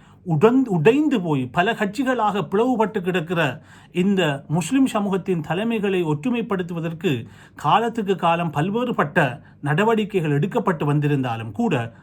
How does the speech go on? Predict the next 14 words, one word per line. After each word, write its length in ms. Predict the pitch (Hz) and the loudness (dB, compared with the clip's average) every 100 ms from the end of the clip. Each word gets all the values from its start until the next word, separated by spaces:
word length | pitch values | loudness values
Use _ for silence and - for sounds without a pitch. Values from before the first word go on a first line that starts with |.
| - | -4
அவை 200 | 143 151 | 0 0
வெற்றி 280 | 143 151 | -2 -4
அளிக்கவில்லை. 460 | 127 110 101 98 95 - - - - - - - | -6 -6 -12 -14 -16 -20 -20 -20 -20 -20 -20 -16
அதே 340 | - 143 190 269 | -4 4 4 6
நேரத்தில் 480 | 262 240 220 240 170 | 4 4 2 0 0
அஷ்ரஃபுக்கு 560 | 143 240 247 226 262 | 0 2 2 2 -2
பிந்திய 680 | - 226 233 262 254 254 247 - - | 0 2 4 4 4 4 2 -2 -8
இந்த 260 | - 208 214 | -2 0 0
பிராந்திய 600 | 214 208 233 262 262 208 | 2 4 6 6 4 2
அரசியலை 720 | 165 226 285 262 254 254 - | 2 0 0 2 2 0 -4
அடிப்படையாக 760 | - 170 254 - 294 269 220 190 | 0 2 2 2 0 2 0 2
வைத்து 260 | 185 160 | 0 -2
பார்க்கிற 400 | 151 156 147 131 | -2 -2 -2 -4
போது 340 | 113 120 190 | -4 -2 -2